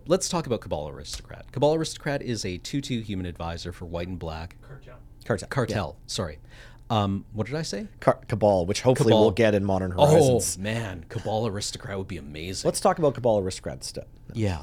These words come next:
Speaker 3: <laughs>
Speaker 1: no. Whenever you sacrifice something, name a card.
Speaker 3: Yeah.
Speaker 1: Your opponent reveals their hand.
Speaker 3: If they have it in hand, they lose two life. Yeah.
Speaker 1: Ooh. Well,
Speaker 3: Exile this
Speaker 1: we'll,
Speaker 3: from
Speaker 1: we'll
Speaker 3: your
Speaker 1: get,
Speaker 3: graveyard.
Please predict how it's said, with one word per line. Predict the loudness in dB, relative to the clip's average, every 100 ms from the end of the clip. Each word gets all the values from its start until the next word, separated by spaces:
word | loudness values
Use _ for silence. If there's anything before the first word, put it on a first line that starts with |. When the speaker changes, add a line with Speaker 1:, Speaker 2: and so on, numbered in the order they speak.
| -8
Speaker 3:
<laughs> | -10
Speaker 1:
no. | -4 -2 -2 -6 -14 -14 -12 -12 0
Whenever | 4 4 4
you |
sacrifice | 0 -2 -4 -6 -8
something, | -6 -8 -8 -6
name | -4 -6
a |
card. | -8 -10 -10 -10 -14
Speaker 3:
Yeah. | -8 -6 -6 -8 -10 -12 -14 -20 -16
Speaker 1:
Your | -10 -10
opponent | -8 -8
reveals | -8 -10 -12 -12
their | -14 -16
hand. | -16 -16 -14
Speaker 3:
If | -6
they | -2
have | 0 2
it | 0
in | -2
hand, | -4 -4 -4
they | -6
lose | -6 -10
two | -10
life. | -10 -10 -12 -18 -20 -20 -16
Yeah. | -14 -14 -16
Speaker 1:
Ooh. | -18 -18 -20 -20 -20 -20 -20 -8
Well, | -2
Speaker 3:
Exile | 6 8 8
this | 4
Speaker 1:
we'll, |
Speaker 3:
from | 6
Speaker 1:
we'll | 4
Speaker 3:
your | 6
Speaker 1:
get, |
Speaker 3:
graveyard. | 6 6 6 0 -2